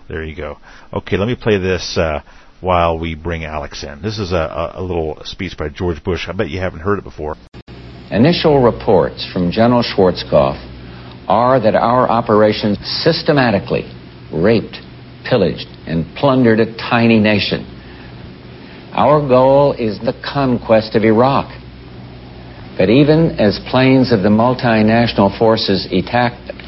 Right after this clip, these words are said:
Speaker 2: attack Iraq, I prefer to think of unspeakable atrocities. I prefer to think of war. What we're doing is going to be another Vietnam.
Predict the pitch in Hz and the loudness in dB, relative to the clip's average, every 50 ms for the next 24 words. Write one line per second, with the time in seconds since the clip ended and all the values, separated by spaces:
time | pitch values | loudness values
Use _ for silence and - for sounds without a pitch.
0 | - - - - - - 87 - - 127 135 127 120 - 107 92 85 101 117 110 | -16 -16 -16 -16 -10 -10 -8 -4 0 0 0 2 2 2 2 2 4 4 4 4
1 | 87 78 82 - - - - - - - - - - - - - - - - - | 2 2 0 -4 -12 -16 -18 -18 -18 -20 -20 -20 -20 -20 -20 -20 -20 -20 -20 -16
2 | - - 117 135 143 143 - 110 - - 110 104 101 95 90 113 104 87 92 92 | -6 -2 0 0 2 2 0 -2 2 4 4 4 4 2 2 0 -2 0 0 -2
3 | - - - 143 147 147 147 143 147 - - - - - - - 139 - - 98 | -4 -2 0 0 2 2 0 -2 -4 -6 -10 -10 -10 -4 0 2 2 2 2 0
4 | 87 98 104 104 92 - - 82 76 - - - - - - - - - - - | 0 2 2 2 0 0 0 0 0 0 -4 -8 -10 -10 -10 -12 -12 -12 -16 -18
5 | - - - - - - - - - - - - - - - 117 139 147 - - | -20 -20 -20 -20 -20 -20 -20 -20 -20 -20 -20 -18 -10 -2 0 0 2 2 2 0
6 | 110 - - 110 104 98 95 - 110 101 87 - 87 85 78 76 62 50 - - | -2 2 4 4 4 4 2 2 0 0 0 0 0 2 4 4 4 2 0 -2
7 | - - - - - - - - - - - - - - - - - - - - | -10 -16 -16 -18 -18 -18 -20 -20 -20 -20 -18 -18 -18 -18 -18 -18 -18 -18 -18 -18
8 | - - - - - - - - 135 165 185 - 127 120 135 147 147 123 104 110 | -18 -18 -18 -18 -18 -14 -6 0 0 0 0 2 2 4 6 6 6 6 4 4
9 | 101 101 104 110 113 123 127 127 - - - - - - - - - 90 92 92 | 4 4 4 2 0 0 -2 -4 -10 -14 -20 -20 -20 -20 -18 -8 -4 -4 -4 -2
10 | 87 101 107 120 135 143 123 92 80 - - 107 104 101 101 98 101 - - 98 | 0 2 2 4 4 4 2 2 0 0 0 2 2 4 4 4 2 2 0 0
11 | 98 95 95 92 90 87 98 92 80 85 92 87 90 98 92 - 92 87 76 73 | 2 4 4 4 4 4 2 2 2 2 4 4 4 4 2 0 0 0 0 0
12 | 71 65 - | -2 -4 -6